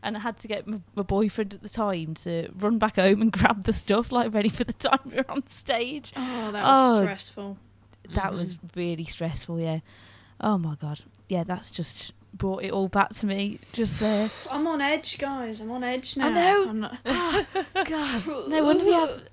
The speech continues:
Speaker 1: anxiety dreams about
Speaker 2: Yeah.
Speaker 1: Seafoam Islands, for God's sake.
Speaker 2: Oy, oy, oy.
Speaker 3: Oh, it's,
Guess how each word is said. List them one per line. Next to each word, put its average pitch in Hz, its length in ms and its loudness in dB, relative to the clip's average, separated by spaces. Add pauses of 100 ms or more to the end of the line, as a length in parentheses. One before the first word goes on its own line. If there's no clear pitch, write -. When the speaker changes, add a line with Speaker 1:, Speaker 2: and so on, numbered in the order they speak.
Speaker 1:
anxiety 247 580 2
dreams 180 460 -2
about 190 160 -4
Speaker 2:
Yeah. 294 120 2
Speaker 1:
Seafoam 202 640 0
Islands, 180 600 -4
for 196 80 -10
God's 180 240 -8
sake. 175 400 -10 (420)
Speaker 2:
Oy, 320 320 -2
oy, 233 160 -2
oy. - 60 -6
Speaker 3:
Oh, 202 180 6
it's, - 280 -4